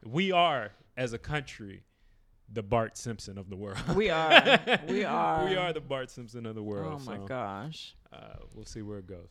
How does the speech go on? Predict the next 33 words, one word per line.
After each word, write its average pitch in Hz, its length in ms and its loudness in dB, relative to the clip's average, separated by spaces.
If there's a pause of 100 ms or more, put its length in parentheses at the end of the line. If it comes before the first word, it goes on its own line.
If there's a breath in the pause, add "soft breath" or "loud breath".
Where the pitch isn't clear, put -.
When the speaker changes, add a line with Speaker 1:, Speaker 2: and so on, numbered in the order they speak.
Speaker 2:
We'll 190 140 -6
see 208 220 -8
where 214 180 -4
it 226 100 -8
goes. 254 480 -6 (360)
Speaker 1:
I - 60 -8
Speaker 2:
But 208 80 2
this 277 80 4
Speaker 1:
don't - 40 0
Speaker 2:
is 339 40 -6
Speaker 1:
know. 302 80 2
Speaker 2:
our 285 120 2
first 302 300 0
show 339 220 4
on 247 320 0
video, 381 380 6
Speaker 1:
On 392 120 10
video. 415 180 4
You 403 60 6
Speaker 2:
y'all. 427 460 6
Speaker 1:
felt 466 200 4
good? 403 360 0
Speaker 2:
I - 120 -2
felt 403 260 -6
good. 453 240 -4
Speaker 1:
Felt 415 160 0
pretty 240 180 0
good? 170 260 -6
Speaker 2:
I 107 80 -8
Speaker 1:
Nice. - 100 -18
Speaker 2:
felt 330 200 -12
good. 269 500 -10
Speaker 1:
Nice. - 300 -16